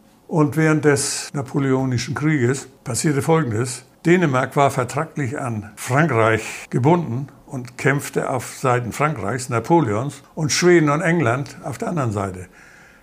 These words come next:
Die hatten Kopenhagen nicht eingenommen, aber eingezingelt und so. Und Friedrich der Siebte ist geflohen nach Rendsburg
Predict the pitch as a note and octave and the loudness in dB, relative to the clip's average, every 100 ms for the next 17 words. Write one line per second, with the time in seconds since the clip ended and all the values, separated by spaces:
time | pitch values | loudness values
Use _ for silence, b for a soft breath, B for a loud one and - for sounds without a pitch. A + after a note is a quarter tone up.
0 | _ G3+ D3 D#3+ D#3 D3 B2+ - B2 B2 | _ 0 2 2 0 -4 -6 -6 -2 4
1 | F3 E3 A2+ B2 - D#3+ - C#3 D3+ D3 | 4 4 2 -4 -4 -4 0 2 2 2
2 | D#3 D#3 C#3 A2+ A#2 C3 C3 B2 D#3+ D3+ | 2 0 0 -2 -2 -2 -2 -2 0 2
3 | C#3+ C#3+ B2 C#3+ C#3 C3 A#2 - F#3+ D#3 | 0 0 0 0 -2 -6 -10 -8 -4 -4
4 | C#3+ C3 D3 E3 E3 C3+ D#3+ - F3 E3 | -2 -2 0 0 -2 -4 -6 -2 2 4
5 | E3 G3+ A#2+ A2+ C#3+ D3 F3+ | 4 2 0 2 2 2 0